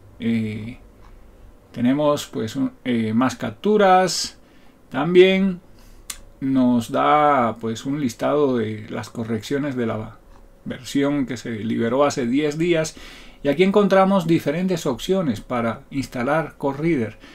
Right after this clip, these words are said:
Vemos que está en formato dep de sesenta y cuatro bits, está también para arquitectura A R M,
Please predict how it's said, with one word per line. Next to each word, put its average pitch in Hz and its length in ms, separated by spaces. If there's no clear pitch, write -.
Vemos 202 280
que 185 80
está 170 280
en 180 100
formato 139 520
dep 127 340
de 127 120
sesenta 120 380
y 110 40
cuatro 120 360
bits, 175 340
está 131 280
también 135 380
para 117 360
arquitectura 117 960
A 131 180
R 123 360
M, 202 280